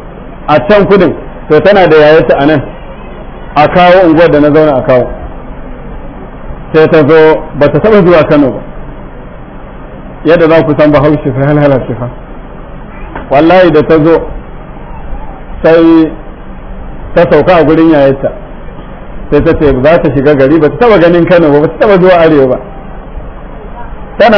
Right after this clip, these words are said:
fitowa sai ta yi sa'a. Wani Bahaushe ya ganta, mai kuɗi. Ya tsaya ya tambaye ta, ya ɗauke ta, ta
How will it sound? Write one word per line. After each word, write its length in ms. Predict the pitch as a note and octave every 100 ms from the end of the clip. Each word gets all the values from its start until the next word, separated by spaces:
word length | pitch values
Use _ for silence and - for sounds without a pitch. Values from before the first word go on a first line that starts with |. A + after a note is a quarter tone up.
| F#3
fitowa 320 | G3 A3+ G3 F3+
sai 120 | F3+ D#3+
ta 80 |
yi 80 | F3 F3+
sa'a. 220 | E3+ C#3 - - - - - - - - - - - - D#3+
Wani 220 | F3+ G3
Bahaushe 400 | E3+ E3+ F3+ E3
ya 80 | E3
ganta, 320 | F3 E3+ C#3+ - -
mai 160 | D3 D#3
kuɗi. 320 | G#3+ A3 F#3+ - - - - - D3 - - - - - - - - - - - -
Ya 140 | D#3
tsaya 380 | F3+ G3 F#3+ F3
ya 60 | F#3
tambaye 440 | - D#3 D3 F3
ta, 120 | F3+ F3+
ya 60 |
ɗauke 320 | F#3 D3+ - G3+
ta, 100 |
ta 80 | E3+